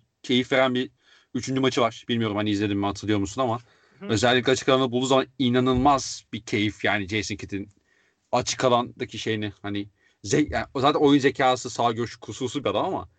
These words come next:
Speaker 1: adamın pasörlüğünü, kalitesini bir de açık alanda izlediğin zaman ekstra bayılıyorsun. Bir de şey var hani işte Kenyon Martin'i mesela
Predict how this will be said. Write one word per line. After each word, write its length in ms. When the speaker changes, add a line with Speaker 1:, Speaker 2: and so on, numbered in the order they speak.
Speaker 1:
adamın 420
pasörlüğünü, 880
kalitesini 720
bir 100
de 60
açık 220
alanda 140
izlediğin 200
zaman 240
ekstra 320
bayılıyorsun. 480
Bir 80
de 300
şey 240
var 140
hani 220
işte 180
Kenyon 340
Martin'i 360
mesela 500